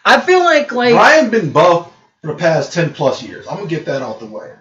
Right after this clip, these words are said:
Speaker 1: I feel like with Ryan
Speaker 2: But he jokes too much. He can just
Speaker 1: Yeah.
Speaker 2: knock him out with a joke.
Speaker 1: I feel like, like, you'd be the asshole if you beat him up, though.
Speaker 2: Yeah, you
Speaker 1: It's
Speaker 2: would.
Speaker 1: like, it's like, really? You beat up Deadpool?
Speaker 2: You really
Speaker 1: You,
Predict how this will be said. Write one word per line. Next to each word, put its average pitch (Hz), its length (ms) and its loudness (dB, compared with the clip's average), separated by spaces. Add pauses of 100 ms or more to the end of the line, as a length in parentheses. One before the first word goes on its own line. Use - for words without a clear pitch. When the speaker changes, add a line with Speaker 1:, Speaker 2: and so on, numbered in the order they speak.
Speaker 1:
I 208 120 -2
feel - 120 -2
like 233 220 2
with 214 220 -4
Ryan 160 180 0
Speaker 2:
But 151 80 4
he 202 140 -2
jokes - 340 2
too 120 120 -10
much. 104 260 -12
He 139 60 -12
can 143 80 -14
just 135 100 -12
Speaker 1:
Yeah. 131 100 -8
Speaker 2:
knock 117 100 -12
him 131 120 -8
out 110 100 -10
with 107 100 -16
a - 40 -18
joke. - 100 -6
Speaker 1:
I - 140 0
feel 370 100 2
like, 349 260 0
like, 247 160 2
you'd 254 140 -6
be 302 60 0
the 226 180 0
asshole 180 400 0
if - 100 -8
you 160 100 -8
beat 147 180 -4
him 123 120 -4
up, 123 200 -6
though. 101 380 -14
Speaker 2:
Yeah, - 160 -16
you - 500 -18
Speaker 1:
It's 190 100 -8
Speaker 2:
would. 285 60 2
Speaker 1:
like, 262 140 2
it's 254 100 -4
like, 220 160 -2
really? 262 260 -4
You 233 240 -6
beat 247 120 -4
up 240 100 -4
Deadpool? 240 520 -6
Speaker 2:
You 220 140 -12
really 254 200 -4
Speaker 1:
You, - 20 2